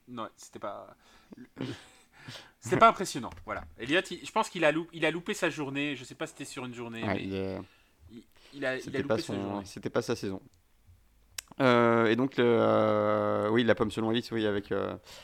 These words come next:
Speaker 2: avec son poulet oublié, oui, c-, c'était, euh, il, il a... disons qu'il a bien fait de se rattraper un peu. Mais, euh, mais c'était un peu ju-, un peu
Speaker 1: Ouais.
Speaker 2: juste.
Speaker 1: Non, moi, je pe-, lui
Speaker 2: Ouais.
Speaker 1: aussi, je pense qu'il était à la limite, hein.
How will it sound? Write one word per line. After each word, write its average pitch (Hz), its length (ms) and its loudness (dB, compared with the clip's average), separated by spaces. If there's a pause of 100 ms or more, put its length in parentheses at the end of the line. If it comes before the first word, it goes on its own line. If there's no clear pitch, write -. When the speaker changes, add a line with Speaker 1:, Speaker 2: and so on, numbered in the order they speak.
(240)
Speaker 2:
avec 101 80 -6
son 101 140 -6
poulet 107 220 -2
oublié, 104 400 -2
oui, 107 120 0
c-, - 160 -12
c'était, - 260 -12
euh, 98 220 -2 (2250)
il, 101 340 -6
il 101 80 2
a... 104 100 6
disons 110 180 0
qu'il 110 180 -2
a 104 60 4
bien 107 140 0
fait 110 120 -2
de - 40 -12
se - 100 -4
rattraper 104 380 0
un 107 80 -2
peu. 95 200 -8 (1080)
Mais, 98 200 -6
euh, 98 240 -6 (280)
mais - 80 -16
c'était - 220 -6
un 107 80 4
peu 113 200 -4
ju-, 104 200 -6
un - 60 -4
peu 110 100 -8
Speaker 1:
Ouais. 123 120 0
Speaker 2:
juste. 131 180 -8
Speaker 1:
Non, 165 100 -4
moi, 233 100 -4
je - 60 -12
pe-, 220 160 -2
lui 180 80 -4
Speaker 2:
Ouais. 208 80 2
Speaker 1:
aussi, 208 220 -6
je - 80 -14
pense 165 160 -4
qu'il 139 120 -6
était 135 160 -4
à 135 40 2
la 131 120 2
limite, 123 280 -8
hein. 113 80 -8